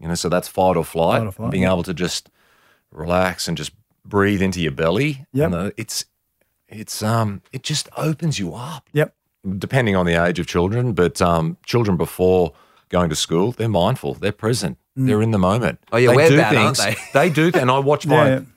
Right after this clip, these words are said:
Speaker 1: near four-year-old son. He does things because he enjoys them.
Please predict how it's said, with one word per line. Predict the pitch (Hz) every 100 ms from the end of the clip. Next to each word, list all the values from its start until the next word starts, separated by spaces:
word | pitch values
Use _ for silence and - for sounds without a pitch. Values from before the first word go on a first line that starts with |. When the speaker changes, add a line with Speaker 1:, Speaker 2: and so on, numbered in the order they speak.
| _
Speaker 1:
near | 117 120 120
four-year-old | - 113 107 98 90
son. | - 104 117 80 67 - _ _
He | - 180
does | 165 160 170 -
things | 135 175 -
because | - 117 139
he | 117 123
enjoys | 110 92 - - 104 110 127 131 -
them. | 82